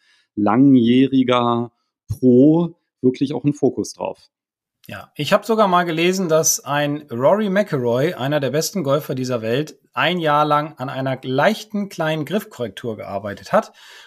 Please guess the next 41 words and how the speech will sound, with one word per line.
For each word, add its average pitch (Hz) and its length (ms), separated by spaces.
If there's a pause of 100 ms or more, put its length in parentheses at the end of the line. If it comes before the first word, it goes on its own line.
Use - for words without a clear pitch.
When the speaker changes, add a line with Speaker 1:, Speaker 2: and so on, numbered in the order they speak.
(140)
Speaker 2:
und 147 200
immer 170 240
noch 165 180
drauf 139 240
achtet, 135 360
dass 127 120
der 139 120
Griff 135 260
halt 135 260 (140)
richtig 135 380
liegt. 190 360
Und 127 160
es 131 140
sind 151 180
halt 143 340 (340)
selbst 139 340
die 147 100
Top-Pros, 170 800 (180)
die 147 120
Jungs, 156 260
die 147 120
richtig 147 340
gutes 156 240
Golf 143 220
spielen, 147 360
achten 135 320
auf 135 160
diese 135 220
Kleinigkeiten, 139 920 (400)
weil 131 420
das 131 200
sind 131 140
entscheidende 131 480
Faktoren. 131 560
Ich 180 240
achte 190 260
immer 170 240
darauf, 156 540
wenn 139 120
ich 143 160
greife 143 560